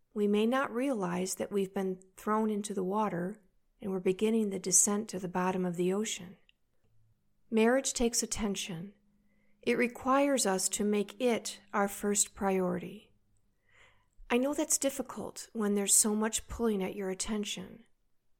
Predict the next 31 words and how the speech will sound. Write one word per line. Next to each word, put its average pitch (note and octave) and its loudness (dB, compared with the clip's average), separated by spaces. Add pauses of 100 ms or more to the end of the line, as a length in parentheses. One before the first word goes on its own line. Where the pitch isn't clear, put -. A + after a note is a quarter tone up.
but A#3+ -8
truly, A3+ -2 (580)
it B3+ 4
is C4 2
your G#3 2
most G3 0
important A3 -2
relationship, G3 -2 (880)
the A#3 8
one A#3+ 6
that B3+ -2
the G#3 4
rest A3 2
of A#3+ -2
your A3 2
life F#3+ 0
should G#3+ -2
revolve G#3+ 2
around, F3 -4 (540)
not B3 2
the C4+ 0
other B3+ 2
way A3+ 2
around, G#3 -2 (440)
where G#3 6
your G3 4
marriage G3+ 0
revolves F#3 2
around F3 0
your F3 -2
life F#3 -2